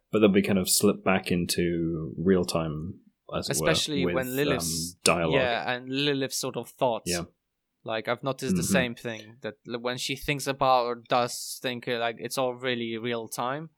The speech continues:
Speaker 1: Yeah, we get that kind of, uh, first person from Lilith's perspective thing, and then it's, it's very much, um, in the moment,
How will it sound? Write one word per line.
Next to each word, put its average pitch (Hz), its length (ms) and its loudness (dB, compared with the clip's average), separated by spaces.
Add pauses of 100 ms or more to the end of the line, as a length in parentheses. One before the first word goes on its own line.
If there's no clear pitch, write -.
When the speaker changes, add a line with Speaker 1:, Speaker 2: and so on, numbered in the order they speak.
(600)
Speaker 1:
Yeah, 95 200 8
we 87 100 4
get 85 120 2
that 85 260 0
kind 92 140 0
of, 82 120 -4 (420)
uh, 76 220 -4 (180)
first 92 260 0
person 87 320 0
from 82 200 -2
Lilith's 82 260 0
perspective - 600 -4
thing, 80 280 -2
and 85 160 -6
then 82 140 -4
it's, - 360 0 (100)
it's - 140 -6
very 85 160 0
much, - 400 -6
um, 78 360 -4 (640)
in 98 160 6
the 85 60 -2
moment, 85 360 -2